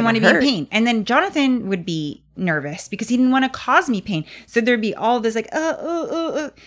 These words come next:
Speaker 2: So we had to get way better at communication. We
Speaker 1: Mm-hmm.
Speaker 2: had to get way better at foreplay. And when we call it foreplay, we call it pre-sex sex.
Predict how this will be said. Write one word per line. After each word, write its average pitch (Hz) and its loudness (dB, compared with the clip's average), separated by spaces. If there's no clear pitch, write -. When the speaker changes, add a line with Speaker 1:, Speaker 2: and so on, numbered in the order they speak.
Speaker 2:
So 226 2
we 220 -4
had 226 2
to 233 -2
get 175 0
way 185 0
better 226 2
at 202 -2
communication. 170 -8
We 147 -8
Speaker 1:
Mm-hmm. 202 -2
Speaker 2:
had 190 0
to 175 -4
get 160 -8
way 175 -2
better 233 0
at 202 -2
foreplay. 156 -4
And 156 -6
when 156 -4
we 143 -10
call 160 -8
it 151 -10
foreplay, 151 -6
we - -4
call 151 -6
it - -10
pre-sex 170 -6
sex. 135 -8